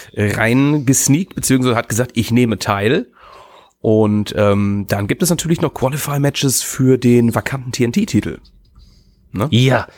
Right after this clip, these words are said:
Speaker 2: warte, ich rufe mal eben Tournament, ähm, auf, denn das ist ja auch das, wir haben, glaub ich, letzte Woche ein bisschen drüber gesprochen, ne? Will Ospreay,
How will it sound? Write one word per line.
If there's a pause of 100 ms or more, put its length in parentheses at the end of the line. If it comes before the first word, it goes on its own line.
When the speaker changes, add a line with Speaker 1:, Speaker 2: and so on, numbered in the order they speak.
(280)
Speaker 2:
warte,
ich
rufe
mal
eben
Tournament, (600)
ähm,
auf,
denn (220)
das
ist
ja
auch
das,
wir
haben,
glaub
ich,
letzte
Woche
ein
bisschen
drüber
gesprochen,
ne?
Will
Ospreay,